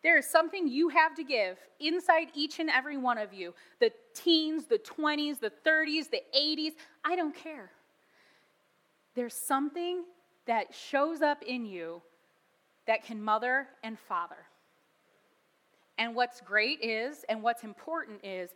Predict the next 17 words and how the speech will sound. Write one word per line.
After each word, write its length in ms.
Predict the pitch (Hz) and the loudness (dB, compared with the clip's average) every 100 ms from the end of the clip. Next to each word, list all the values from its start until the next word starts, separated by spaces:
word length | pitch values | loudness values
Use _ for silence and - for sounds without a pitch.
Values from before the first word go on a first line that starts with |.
| - _ - | -20 _ -14
we 160 | 190 247 | -4 -2
need 320 | 247 277 311 | 0 2 0
to 160 | - 339 | -2 -10
do 280 | 214 220 214 | -8 -8 -6
it 200 | 202 - - | -6 -8 -12
together. 640 | 226 196 185 170 160 175 _ _ _ _ _ _ _ _ _ _ _ _ _ _ _ _ _ _ _ _ _ _ _ _ _ _ _ _ _ _ _ _ _ _ _ _ _ _ _ _ _ _ _ | -12 -8 -6 -6 -8 -20 _ _ _ _ _ _ _ _ _ _ _ _ _ _ _ _ _ _ _ _ _ _ _ _ _ _ _ _ _ _ _ _ _ _ _ _ _ _ _ _ _ _ _
So 120 | 240 | 0
I'm 120 | 247 | 0
gonna 100 | 254 240 | 2 0
end 140 | 240 | -2
here 200 | 214 220 | 0 0
with 180 | 202 196 | 0 -6
this, 220 | 175 170 - _ _ _ _ _ - | -10 -14 -20 _ _ _ _ _ -10
and 120 | 185 | -8
I'm 80 | 185 | -8
gonna 100 | 190 | -10
pray. 200 | - | -12